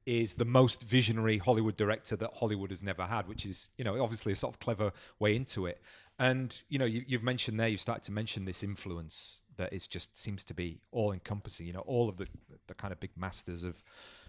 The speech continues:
contemporary Hollywood sort of mention Kurosawa. But I, I just wondered, you know, in sort of rewatching the films and putting the season together, what are some of the ways maybe that you guys have articulated and what you're gonna talk about in your intro tonight in terms of that,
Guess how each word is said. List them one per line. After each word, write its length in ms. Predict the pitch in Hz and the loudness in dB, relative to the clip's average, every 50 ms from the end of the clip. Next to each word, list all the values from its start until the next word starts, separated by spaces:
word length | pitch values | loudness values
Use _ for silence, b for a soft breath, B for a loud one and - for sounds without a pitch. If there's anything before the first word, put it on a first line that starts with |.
| B | B
contemporary 560 | - - - 110 101 90 - - 95 87 85 - _ _ _ | -14 -6 -2 -2 0 2 2 0 0 0 -8 -10 _ _ _
Hollywood 480 | - - 110 104 101 98 90 92 85 - | -4 -2 0 0 2 0 0 -2 -6 -8
sort 180 | - - - | -12 -12 -12
of 100 | - - - | -12 -10 -6
mention 340 | 92 95 95 - - 101 | -6 -4 -4 -4 -6 -8
Kurosawa. 540 | 90 - 101 95 90 85 - - 101 101 90 B B B B B B B - | -6 -4 -2 -2 0 0 0 -2 -2 -2 -2 B B B B B B B 0
But 60 | 160 | 2
I, 120 | 151 175 - - | 2 0 -2 -4
I 40 | 180 | -4
just 220 | 170 - 226 - - | -2 -2 -2 -2 -2
wondered, 360 | 202 190 185 180 175 - - - - _ - | -4 0 2 0 0 0 -4 -14 -14 _ -2
you 80 | 147 | 0
know, 160 | 147 135 120 110 | 2 4 4 2
in 120 | 104 107 | 0 -2
sort 220 | - - - - | -2 -4 -4 -4
of 60 | 98 104 | 0 0
rewatching 400 | 117 117 107 123 - - 120 110 | 2 2 2 0 -2 -4 -6 -6
the 80 | 104 | -6
films 340 | - - 113 107 110 110 95 | -6 -4 -4 -4 -4 -4 -6
and 100 | 92 - | -6 -2
putting 220 | - - 117 117 | -2 -2 -2 -2
the 60 | 104 98 | -4 -4
season 280 | - - 110 95 101 101 | -2 -2 -2 -4 -4 -6
together, 400 | - - - 107 107 101 98 90 b b b b b b b b b _ _ _ _ _ _ - | -6 -4 -2 -2 0 0 -2 -4 b b b b b b b b b _ _ _ _ _ _ -6
what 180 | - 147 226 214 | 0 2 2 2
are 60 | 202 | 2
some 220 | - - - 254 233 | 0 0 0 0 0
of 80 | 214 | 2
the 80 | 202 185 | 2 2
ways 360 | 165 165 156 151 147 127 - | 4 4 4 4 2 0 0
maybe 260 | 131 131 135 127 123 113 | 0 0 0 2 0 -2
that 100 | 107 120 | -2 -2
you 140 | 123 120 127 | -2 -2 -2
guys 460 | 120 117 113 110 110 107 104 - - | 2 2 2 4 2 2 2 0 0
have 320 | - 113 110 98 - - - b b b b b b b b b | 2 2 0 0 -2 -12 -16 b b b b b b b b b
articulated 760 | 123 110 - - - 127 - - 120 113 113 110 - - 113 | -2 0 0 0 0 0 2 2 2 4 4 2 2 0 -2
and 80 | 113 113 | -2 0
what 120 | 113 135 | -2 -2
you're 60 | 123 | 0
gonna 140 | 110 117 110 | -2 -2 -2
talk 280 | 107 - - 107 - - | -2 0 0 -2 0 0
about 180 | 101 104 107 | 0 0 0
in 60 | - 117 | 0 0
your 160 | 104 107 113 | 0 2 2
intro 280 | 110 107 - - 104 | 0 0 0 0 0
tonight 440 | 98 - - 107 101 104 110 107 104 - | 0 0 -2 -2 0 0 0 0 -2 -2
in 120 | 117 107 | -6 -4
terms 460 | 101 - - 123 123 123 123 113 98 | -2 2 4 6 6 6 4 2 2
of 200 | 107 98 95 - | 2 2 0 0
that, 260 | - 101 92 98 - | -2 0 0 0 -2